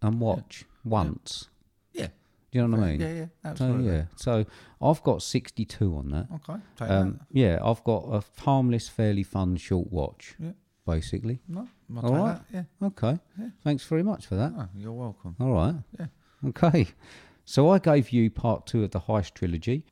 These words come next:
Speaker 1: two thousand and seventeen film directed by Steven Soderbergh,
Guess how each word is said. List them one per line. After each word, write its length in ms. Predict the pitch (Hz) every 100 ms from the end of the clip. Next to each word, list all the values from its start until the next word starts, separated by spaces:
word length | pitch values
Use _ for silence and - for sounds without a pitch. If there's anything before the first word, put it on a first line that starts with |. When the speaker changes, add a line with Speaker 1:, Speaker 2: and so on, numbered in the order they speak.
| -
Speaker 1:
two 160 | 160
thousand 400 | - 131 113 107
and 120 | 98
seventeen 500 | - 110 98 92 90
film 260 | 82 101 95
directed 360 | 92 101 - 92
by 100 | 87
Steven 480 | - - 98 85 82
Soderbergh, 760 | - 107 82 73 73 76 95